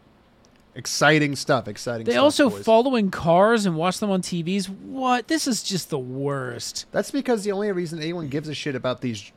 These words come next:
Speaker 1: these fucking horses and or camels is because they bet on it.
Speaker 2: Oh,
Speaker 1: That's it.
Speaker 2: a hundred percent, yeah. Oh,
Speaker 1: So just
Speaker 2: God,
Speaker 1: to,
Speaker 2: they,
Speaker 1: just to round
Speaker 2: they
Speaker 1: out the
Speaker 2: coat their
Speaker 1: conversation on these schools, the rest of the th-, every,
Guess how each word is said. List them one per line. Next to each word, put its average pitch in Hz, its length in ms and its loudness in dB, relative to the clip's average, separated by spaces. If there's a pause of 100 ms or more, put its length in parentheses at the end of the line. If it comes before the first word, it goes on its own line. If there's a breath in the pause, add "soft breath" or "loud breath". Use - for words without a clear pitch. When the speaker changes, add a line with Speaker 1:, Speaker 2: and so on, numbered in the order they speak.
(120)
Speaker 1:
these 117 240 -8
fucking 113 500 -6 (160)
horses 139 480 -4
and 151 260 -6
or 117 140 -6
camels 113 460 -14
is 117 120 -16
because 131 220 -8
they 127 140 -2
bet - 320 0
on 101 160 -10
it. 87 100 -16 (720 soft breath)
Speaker 2:
Oh, 269 140 8
Speaker 1:
That's - 160 0
it. 185 40 4
Speaker 2:
a - 40 2
hundred 214 260 0
percent, 139 400 -10
yeah. 139 240 -8 (1500)
Oh, 214 200 -2
Speaker 1:
So 170 400 -2
just 226 220 2
Speaker 2:
God, 220 120 4
Speaker 1:
to, 170 40 2
Speaker 2:
they, 156 60 -4
Speaker 1:
just 233 180 -2
to 196 100 2
round 170 300 2
Speaker 2:
they 170 60 2
Speaker 1:
out 160 60 2
the 131 60 -6
Speaker 2:
coat 147 60 -4
their 175 80 0
Speaker 1:
conversation 143 540 -4
on 131 100 -6
these 120 160 -8
schools, 135 480 -6
the 135 140 -4
rest 180 240 -4
of 170 40 -12
the 165 100 -6
th-, - 220 -12
every, 170 380 0